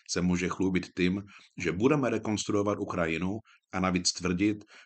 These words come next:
že už včil bychom mohli rekonstruovat školy, podobná zařízení. Synku můj Fialovi, řekli ti, že ty rozbité školy na Donbase rozbila ukrajinská armáda a že po válce se na ruské území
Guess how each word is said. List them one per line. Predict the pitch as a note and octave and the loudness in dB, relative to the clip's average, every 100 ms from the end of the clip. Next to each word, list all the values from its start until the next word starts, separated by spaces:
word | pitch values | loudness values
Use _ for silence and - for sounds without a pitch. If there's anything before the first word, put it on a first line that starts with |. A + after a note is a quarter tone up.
| - | -6
že | F#2+ | 0
už | G#2 - | 0 -2
včil | - - G3 A2 | -4 0 2 2
bychom | F2+ E2+ F2+ | 2 2 2
mohli | F#2 F2 F2 | 2 0 0
rekonstruovat | F2+ F2+ F#2 F2+ F#2+ F2+ E2 - | -2 -2 -4 -2 -2 0 -2 -4
školy, | - F#2 F#2 F#2+ G2 - _ _ - | -4 0 0 0 -4 -14 _ _ -4
podobná | F#2 E2 E2+ E2+ | 0 0 0 -4
zařízení. | D#2 D#2+ - D2+ D2 C#2 B1 _ _ _ - - _ _ _ - | -4 -6 -6 -6 -6 -8 -14 _ _ _ -20 -20 _ _ _ -6
Synku | - A2+ B2+ A#2 - G2+ | 0 2 2 0 0 2
můj | F2+ E2+ | 2 0
Fialovi, | - D#2+ D2+ D2+ D2+ C#2+ C#2 - _ _ E2 | -2 -4 -2 -4 -4 -8 -10 -14 _ _ -8
řekli | E2+ F#2 F#2 D#3 | -4 -2 0 -2
ti, | D#3 C#3 C#3 - _ - | 0 0 0 -6 _ -6
že | G#2 | -2
ty | G#2+ | 2
rozbité | G#2 G2 G2+ G2+ G2 | 4 4 2 2 0
školy | - F2+ F#2 | 0 0 2
na | F#2 | 2
Donbase | E2+ F2+ F2+ E2+ - F#2+ | 2 2 2 2 0 0
rozbila | F2 D#2 F2 E2+ | -2 0 -2 -2
ukrajinská | F#2 F2 E2 D#2+ - G#2 | -4 -4 -4 -4 -6 -6
armáda | F2+ D#2 D#2+ E2 F2 F2+ - - - | -4 -4 -2 0 -2 -4 -14 -20 -8
a | C3 | -4
že | A2 G#2+ | -2 -2
po | - D#2+ | -2 -2
válce | D2+ E2 - E2+ | 0 -2 -2 -2
se | G2 | -2
na | D#2 | -2
ruské | D#2+ F2+ - F#2 | -2 -2 -2 -4
území | F2 E2+ E2 E2 | -2 -2 -2 -6